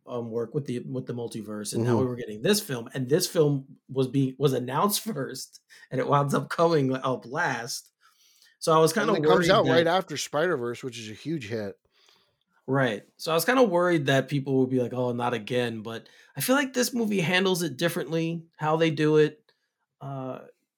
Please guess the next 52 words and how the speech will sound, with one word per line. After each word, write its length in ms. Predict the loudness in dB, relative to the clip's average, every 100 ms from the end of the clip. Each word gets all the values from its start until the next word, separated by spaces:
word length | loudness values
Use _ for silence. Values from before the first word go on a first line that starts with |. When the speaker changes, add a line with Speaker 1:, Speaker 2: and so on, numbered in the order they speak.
| _
Speaker 1:
you 100 | -4
know, 160 | 0 0
it 200 | -2 0
actually 560 | 2 2 2 0 -2 -2
is 340 | 0 0 0 2
the 100 | 0
character 580 | 2 0 0 -2 -4 -4
who's 240 | -4 -6
responsible, 800 | -6 -6 -6 -4 -4 -4 -4 -8
'cause 180 | -8 -12
the 100 | -12
Flash 360 | -10 -8 -6 -6
is 60 |
the 100 | -8
one 200 | -6 -6
who 120 | -8
goes 260 | -8 -4 2
back 280 | 4 4 0
Speaker 2:
Mm-hmm. 20 |
Speaker 1:
in 80 | -6
time, 380 | -14 -16 -16 -10
so 320 | -6 -6 -8 _ _
it's 80 | _
a 20 |
little 140 | -4 -2
different 440 | 2 2 2 -2
there. 400 | -2 -4 -4 -8 _ _ _ -18
Uh, 200 | -14 -10
it's 160 | -8 -4
all 300 | 2 6 6
intertwined. 440 | 4 0 -2 -4
If 100 | -4
you 60 | -4
know 80 | -4
the 100 | -4
Flashpoint 360 | -8 -10 -14
story, 180 | -12 -12
obviously 380 | -10 -8 -6 -6
it's 80 | -6
intertwined 400 | -6 -4 -2 -2
in 60 | -2
his 140 | -4
life, 380 | -4 0 2 2
with 160 | 0 0
his 180 | -4 -6
life 400 | -2 0 0 -4
and 180 | -12 -4
why 240 | 0 0
he's 180 | -2 -6
doing 300 | -8 -6 -4
these 200 | -4 -6
things. 420 | -8 -12 -14 -18